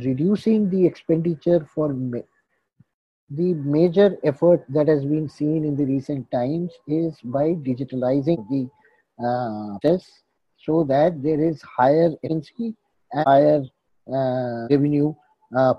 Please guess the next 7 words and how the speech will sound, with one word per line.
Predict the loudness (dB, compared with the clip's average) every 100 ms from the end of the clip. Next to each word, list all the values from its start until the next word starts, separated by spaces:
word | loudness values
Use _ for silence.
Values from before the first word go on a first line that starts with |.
| 4
per | 4 4 -2 0
person | 0 2 0 0 -8 _ _ _ -8
generating | -4 0 0 0 -2 -6 -4
the, | -2 -4 -8 _ _ _ -14
uh, | -12 -10 -12 -4 2
revenue | 4 4 0
side. | -2 -4 -4 -14